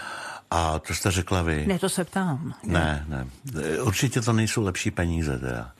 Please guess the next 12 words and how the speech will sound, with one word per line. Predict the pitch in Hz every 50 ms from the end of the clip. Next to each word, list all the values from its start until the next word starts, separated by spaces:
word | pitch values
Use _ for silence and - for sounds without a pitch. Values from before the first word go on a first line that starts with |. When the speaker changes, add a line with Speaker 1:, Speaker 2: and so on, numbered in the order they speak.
| - - - - -
Speaker 1:
<laughs> | - - - - - - - - - - - - - - - - - - - - - - - - - - - - - - 123 - - - - - - 120 - - - - - - - - - - - - - - - -
Speaker 2:
Em, | - 180 175 175 170 170 170 185 202 226 -
em, | - 170 170 165 165 165 160
když | 165 185 165 175 - - - - 175 170 165 160 156
jste | - - - - 180 175 170 175 - -
oficiálně, | 175 151 - 185 165 - - 180 165 160 160 165 170 170 170 170 170 170 170 170 180 185
tuším, | - - 170 - - - 175 165 160 160 165 165 165 156 -
v | 170 160 160
nějaké | 165 160 156 - - 165
tiskové | 156 - 156 - - - 165 160 160 160
zprávě | - - - 165 160 156 156 156 165 170
řekl, | 170 165 151 - -